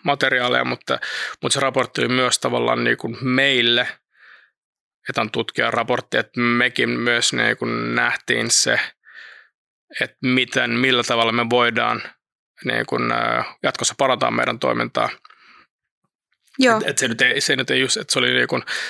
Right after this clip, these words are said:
Speaker 1: se oli, se oli enemmänkin tavallaan raportti meille, mutta, mutta totta kai me nyt se, niinku, pistetään, kunhan meidän nettisivut, öö,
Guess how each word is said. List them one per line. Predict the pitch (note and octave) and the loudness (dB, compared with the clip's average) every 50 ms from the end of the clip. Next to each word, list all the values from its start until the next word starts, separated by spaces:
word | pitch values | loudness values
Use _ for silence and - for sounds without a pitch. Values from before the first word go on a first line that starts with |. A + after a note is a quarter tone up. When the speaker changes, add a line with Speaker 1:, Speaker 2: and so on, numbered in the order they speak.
| - - | -8 -4
Speaker 1:
se | - - | -2 0
oli, | C3+ B2+ - | 2 2 2
se | - C3 | 2 2
oli | B2+ C3+ | 2 2
enemmänkin | C#3+ C#3+ C3 C3 B2 B2 A#2 B2+ A2+ | 2 2 2 2 2 2 0 0 0
tavallaan | - B2 B2 A#2+ A#2+ | 0 2 2 2 4
raportti | C3 C3 B2 C3 - - - B2 | 4 2 2 0 -2 -2 -2 0
meille, | B2 B2+ C3 B2+ B2 A#2 A#2 | 2 4 4 4 4 4 2
mutta, | A2+ A#2 A#2 - - - - A2+ A2 - - - A#2+ | 2 0 -2 -4 -4 -2 0 0 2 0 -2 -4 -6
mutta | - - - - A#2+ - - B2 | -8 -8 -6 -6 -6 -4 -4 -4
totta | - - B2 | -2 -2 -2
kai | A2 A#2+ A#2 A2+ | 0 0 0 0
me | A#2 A#2+ A#2 | 0 -2 -4
nyt | A#2 - | -2 -4
se, | - A#2+ | -2 -2
niinku, | A#2+ A#2+ A#2+ A#2+ G#2+ - | 0 0 0 -2 -4 -4
pistetään, | - - B2+ - - C3+ C#3 - B2 A#2 A#2 - - - - - - - - - - - - - - _ | -2 -2 -2 0 -2 -2 -2 -2 -2 -2 -2 -6 -8 -12 -10 -10 -10 -10 -8 -8 -8 -8 -10 -12 -12 _
kunhan | - C#3 C#3 B2+ | -4 -2 0 0
meidän | A#2+ C3 C3+ C3 C3 | 0 0 0 2 2
nettisivut, | C3+ C#3 - - - D3+ D#3+ D#3+ C#3 C#3 - - - - - - C#3+ | 0 0 -2 0 0 0 2 2 0 -2 -2 0 0 0 2 2 2
öö, | C#3+ C#3 C#3 C3+ C#3 C#3 C#3 C3+ C#3 C3+ C#3 C3+ | 4 4 4 4 4 4 4 4 4 4 4 2